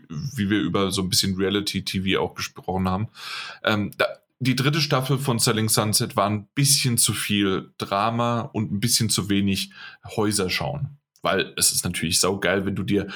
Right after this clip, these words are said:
Häuser für zwei, vier, fünf, zehn, zwanzig und ich glaub, das höchste irgendwie war mal fünfzig oder sowas. Äh, weil das, das eine gab's zwar auch mal eins für siebzig Millionen Dollar, aber, ähm,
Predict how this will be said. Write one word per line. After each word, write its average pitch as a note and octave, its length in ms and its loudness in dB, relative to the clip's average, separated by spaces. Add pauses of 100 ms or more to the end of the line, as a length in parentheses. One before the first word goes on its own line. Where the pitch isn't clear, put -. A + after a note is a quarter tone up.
(160)
Häuser A2 300 0
für G#2+ 160 -4
zwei, G2+ 420 2
vier, G#2+ 400 0
fünf, A2+ 480 0
zehn, A2 560 0
zwanzig A2+ 680 2 (200)
und A2 100 -2
ich G#2+ 80 0
glaub, A2+ 220 0
das A2 160 2
höchste A2+ 320 0
irgendwie G#2 380 2
war G2 100 4
mal G2+ 220 0
fünfzig G#2 600 0
oder G2 180 2
sowas. G2 300 0 (280)
Äh, G#2+ 200 0
weil A2 120 2
das, G#2+ 160 0
das G#2+ 160 0
eine B2 380 2
gab's A#2 240 2
zwar A#2+ 140 2
auch A2+ 100 2
mal A#2 140 0
eins A#2 200 2
für A#2+ 140 0
siebzig C3 400 0
Millionen G#2+ 560 2
Dollar, A2 500 0 (480)
aber, G#2 720 0
ähm, G2 540 0